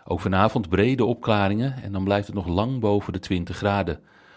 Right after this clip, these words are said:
De minimumtemperatuur komt uiteindelijk vannacht uit zo rond de vijftien graden. Morgen wordt het alweer een stuk warmer. Het wordt tropisch warm op veel plaatsen met veel zon.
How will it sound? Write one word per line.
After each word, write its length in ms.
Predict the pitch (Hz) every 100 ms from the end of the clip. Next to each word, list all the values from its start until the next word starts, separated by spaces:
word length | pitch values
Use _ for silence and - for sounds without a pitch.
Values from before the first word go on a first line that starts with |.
| -
De 80 | -
minimumtemperatuur 800 | 78 87 117 131 127 127 - 135
komt 200 | 127 117
uiteindelijk 480 | 113 - 107 107 101
vannacht 440 | - 90 120 -
uit 220 | - 98 95
zo 200 | 92 87
rond 360 | 87 85 -
de 80 | 85
vijftien 460 | - 101 120 - 101
graden. 380 | 98 85 76 - _ _ _ _ - _ - - -
Morgen 320 | 156 180 180
wordt 200 | 165 165
het 80 | 156
alweer 180 | 151 147
een 100 | 139
stuk 300 | - 156 156
warmer. 460 | 143 156 135 92 - _ -
Het 120 | 92
wordt 200 | 101 101
tropisch 440 | - 147 165 156 92
warm 260 | 95 87
op 100 | 85
veel 260 | - 85 82
plaatsen 400 | 85 67 67 -
met 140 | 80
veel 260 | - 107 117
zon. 320 | 101 90 73